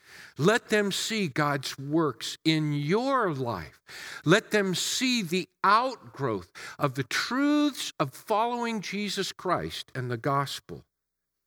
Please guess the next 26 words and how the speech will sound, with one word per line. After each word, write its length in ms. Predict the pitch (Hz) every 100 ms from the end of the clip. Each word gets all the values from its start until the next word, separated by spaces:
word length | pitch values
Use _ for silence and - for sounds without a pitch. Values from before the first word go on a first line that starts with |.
| _ _ _ _ _ _ _
Psalm 360 | - 226 233 233
seventy-seven 760 | 233 220 214 185 208 196 190 170
twelve 440 | - 190 185 170
says, 240 | - 160
"I 120 | 175 170
will 200 | 160 147
ponder 600 | - 254 285 285 262 214
all 220 | 220 220
your 200 | 196 190
work 340 | 170 175 -
and 180 | 160 156
meditate 560 | 165 160 143 156 123 117
on 160 | 120
your 140 | 120 120
mighty 400 | 123 127 127 117
deeds." 600 | 127 117 95 - - - _ _ _ _ _ _ _ _ _ -
Sometimes 720 | - 226 247 196 214 196 151
you 220 | 214 269 -
are 320 | 220 262 202
the 180 | 170 180
only 400 | 240 302 262 190
Bible 600 | 208 269 311 202 165 175
that 360 | 180 185 175 -
people 400 | 196 196 240 247
will 300 | 262 269 254
read. 540 | 294 262 147 90